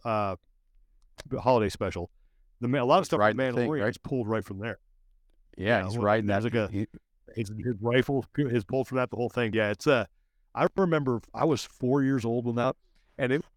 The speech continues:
Speaker 1: was like, I still remember watching it live. And even at four years old, I still remember going, "Kinda sucks."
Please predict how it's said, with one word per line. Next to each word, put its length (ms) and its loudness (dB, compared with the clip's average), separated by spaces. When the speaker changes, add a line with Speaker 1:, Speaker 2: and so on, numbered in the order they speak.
Speaker 1:
was 240 -2
like, 280 2
I 120 4
still 460 2
remember 140 0
watching 220 -8
it 120 -8
live. 340 -8
And 80 -4
even 180 2
at 140 0
four 300 2
years 220 2
old, 200 2
I 40 -2
still 180 -2
remember 280 0
going, 220 -2
"Kinda 280 2
sucks." 640 2